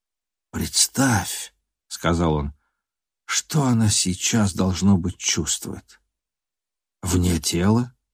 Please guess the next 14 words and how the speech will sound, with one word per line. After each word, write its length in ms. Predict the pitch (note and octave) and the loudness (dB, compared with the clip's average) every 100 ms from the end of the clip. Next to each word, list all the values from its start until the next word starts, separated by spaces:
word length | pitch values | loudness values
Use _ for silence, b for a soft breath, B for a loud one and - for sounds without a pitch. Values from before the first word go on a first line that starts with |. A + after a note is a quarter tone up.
| _ _ _ _ _ - | _ _ _ _ _ -10
но 60 | E2+ | 0
всё 240 | - G2+ | 2 4
ещё 240 | F#2 - F#2+ | 4 2 0
с 120 | - | 2
ним 160 | F#2 | 2
связана. 680 | D#2 - F2 E2 C#2+ D#2 - _ _ _ _ _ _ _ _ - | 2 0 0 0 -4 -8 -12 _ _ _ _ _ _ _ _ -10
Совсем 640 | - A#2+ - - C#3+ C3 | -4 0 4 4 4 4
одна 500 | A2+ G2+ G2+ G#2+ G2 | 4 4 4 4 4
среди 400 | - F#2+ F#2+ F#2 | 2 2 2 2
мёртвых. 720 | F#2 F2 D2+ - - - - _ _ _ _ _ _ _ - | 2 2 -2 -10 -16 -18 -20 _ _ _ _ _ _ _ 2
Ну, 260 | F#2+ E2+ | 2 2
поторопись 600 | D2 G#2+ G#2 A2 F#2+ G#2 | 0 0 4 4 6 4
же, 160 | F2 F#2 | 4 -2
поторопись. 720 | G#2+ A2 B2 G#2 A2 - - | -2 -2 -2 0 2 2 0